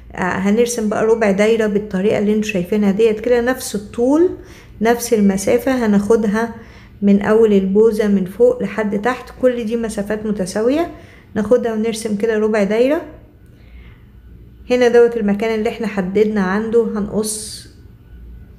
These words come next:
قسمنا عنده المزورة وحطيناها عنده، وبعدين نرسم كده ربع دايرتين ونبتدي نقص كده، قصينا الكورنيشة. هنقص طبعا الكورنيشتين التانيين بنفس الطريقة.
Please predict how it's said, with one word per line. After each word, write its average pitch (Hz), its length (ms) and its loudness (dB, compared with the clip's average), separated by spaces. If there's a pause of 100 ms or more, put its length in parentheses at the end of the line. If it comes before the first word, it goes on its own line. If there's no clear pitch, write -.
(360)
قسمنا 214 420 0
عنده 208 360 0
المزورة 202 580 2
وحطيناها 202 540 -4
عنده، 180 280 -4
وبعدين 254 520 -4 (440)
نرسم 233 380 2
كده 226 200 2
ربع 226 260 2
دايرتين 196 520 2
ونبتدي 214 480 -2
نقص 214 380 -4
كده، 214 460 0 (180)
قصينا 233 680 -2
الكورنيشة. 202 800 2 (1300)
هنقص - 320 0
طبعا 240 300 -2
الكورنيشتين 208 560 2
التانيين 214 520 0
بنفس 214 340 0
الطريقة. 226 560 -2